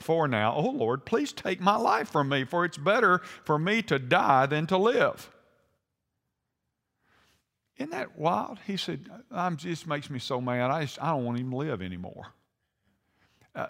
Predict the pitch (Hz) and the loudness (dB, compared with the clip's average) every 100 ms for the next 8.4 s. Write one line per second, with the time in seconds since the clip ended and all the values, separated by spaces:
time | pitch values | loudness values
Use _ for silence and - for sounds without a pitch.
0 | 160 185 202 202 190 147 - 151 147 208 | 0 0 2 2 2 2 2 2 4 4
1 | 277 220 - 139 135 127 196 254 156 143 | 4 2 0 0 0 0 0 0 2 2
2 | 147 151 143 139 127 - - - 208 - | 2 0 0 0 -2 -6 -8 -6 -6 -6
3 | 82 - - _ _ _ _ _ _ _ | -10 -12 -20 _ _ _ _ _ _ _
4 | _ _ _ _ _ _ - 120 - 151 | _ _ _ _ _ _ -10 -8 -2 -2
5 | 110 - - _ _ _ _ _ _ _ | -2 -8 -20 _ _ _ _ _ _ _
6 | _ _ _ _ - - 175 147 120 - | _ _ _ _ -4 2 4 2 0 -6
7 | - - - - - - _ _ _ _ | -20 -20 -20 -18 -20 -20 _ _ _ _
8 | - 180 170 - | -4 2 2 2